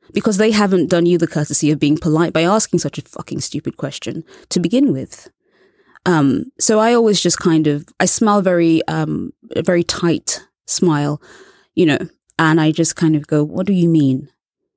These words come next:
And then allow them to say the question a second time so they can hear how ridiculous it is. And if they say it again, I go, "I'm sorry, I don't understand. What do you mean? Say, explain it to me like I'm six." And then over and over until you break down quite how foolish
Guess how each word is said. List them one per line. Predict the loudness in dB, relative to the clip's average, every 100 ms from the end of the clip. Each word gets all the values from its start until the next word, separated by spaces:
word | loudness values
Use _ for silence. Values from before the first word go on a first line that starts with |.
| _ _
And | 0
then | 0 0 -6 _
allow | 0 2
them | 2 0
to | 0
say | 0
the | 0
question | -2 -2 -2
a |
second | 0 0 0
time | 0 -2
so | 0
they | -2
can | 0
hear | 0 0
how | 0
ridiculous | -2 -4 -4 -6
it | -4
is. |
And | -2
if | 0
they | 2
say | 2 2
it |
again, | 0 0 0 0 -2
I | -2
go, | 0
"I'm | 0
sorry, | 0 0
I | 0
don't | 0 0
understand. | 0 0 0 0
What | -2
do | -2
you | 0
mean? | 2 2 2 0 -4 -14 -20 -4
Say, | 0 0 0
explain | -2 -2 0 0
it |
to | 0
me | 0
like | 0 0
I'm | 0
six." | 0 -2 -6 -6 -6 -6 -14 -20 -20 _
And | -2 2
then | 2 2 2 -2 -6 -20 -6 -2
over | 2 2
and | 2
over | 2 2 2
until | 0 2 0
you | 0
break | 0 0 0 0
down | 0 2 -2 -6
quite | -2 0 0
how | 0
foolish | -2 0 0 0 -2 -8